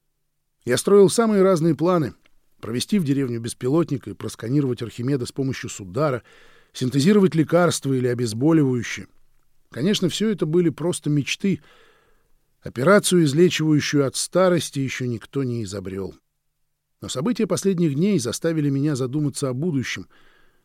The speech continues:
Я почти двадцать лет участвовал в жизни племени, и у меня было много друзей, помимо Архимеда. Я мог бы и дальше жить здесь, время от времени изменяя андроида, так, чтобы он выглядел постаревшим.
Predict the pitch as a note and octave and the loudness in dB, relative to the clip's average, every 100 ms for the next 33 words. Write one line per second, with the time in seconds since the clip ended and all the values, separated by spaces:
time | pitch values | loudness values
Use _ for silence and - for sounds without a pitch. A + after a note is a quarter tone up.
0 | _ A#2 D#3 F3 - D#3+ F#3+ G#3 G3 E3+ | _ -4 -2 0 2 2 2 2 -2 0
1 | F#3+ F#3 D#3+ E3+ D#3 D#3+ D3+ B2+ E3 D3 | 0 0 0 0 0 0 0 0 2 0
2 | - D#3+ F#3 D3 A#2 G#2+ A2+ C#3+ D3 D3 | 2 4 4 2 0 -4 -2 -2 0 0
3 | C#3 C3 D#3+ C#3 B2+ B2+ A#2 F3 - G#2 | 2 2 0 -2 -2 -2 0 -2 -2 -6
4 | A2+ G#2+ G2+ - A2 C3 G2 - _ _ | -6 -8 -10 -10 -8 -6 -8 -12 _ _
5 | _ _ _ - A2 D3+ E3+ E3+ E3 G3+ | _ _ _ -8 -2 0 4 4 6 4
6 | F#3+ E3+ C3+ E3+ E3 A#2 A2+ D#3+ E3+ - | 2 0 0 0 0 -4 -2 4 4 2
7 | - _ _ _ _ F#2 B2+ C3+ A2+ C3 | -8 _ _ _ _ -8 -6 -4 -4 -4
8 | D#3+ C#3+ C3 A2+ A#2 C3 C#3+ C3 - A2+ | 0 0 0 -4 -4 -4 -4 -4 -8 -10
9 | G#2+ B2 D#3 D3+ B2+ - _ _ _ _ | -8 -2 0 0 -2 -8 _ _ _ _
10 | _ C3 - C3+ D#3 D#3 B2+ C#3+ C3+ B2+ | _ -8 -4 0 2 4 2 0 0 -2
11 | A#2 A#2+ - B2 C#3 - F#2 D#2 | -4 -8 -4 -2 -2 -2 -8 -14